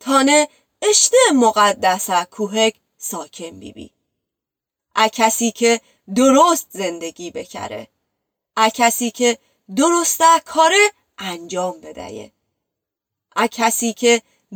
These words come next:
دل نه حقیقت باجه، ا کسی که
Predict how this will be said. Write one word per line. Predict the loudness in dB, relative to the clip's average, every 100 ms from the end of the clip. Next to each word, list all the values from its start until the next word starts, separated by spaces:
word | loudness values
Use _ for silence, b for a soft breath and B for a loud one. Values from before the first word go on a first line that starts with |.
| 0
دل | 4 4 4
نه | 4 4 0 _
حقیقت | _ -4 0 0 -2 -10 -12 -10 -4
باجه، | -4 -6 -14 -20 -20 _ _ _ _ _ _ _ _ _ _ _ -4
ا | -4
کسی | -2 -2 0 0 -2
که | 0 2 2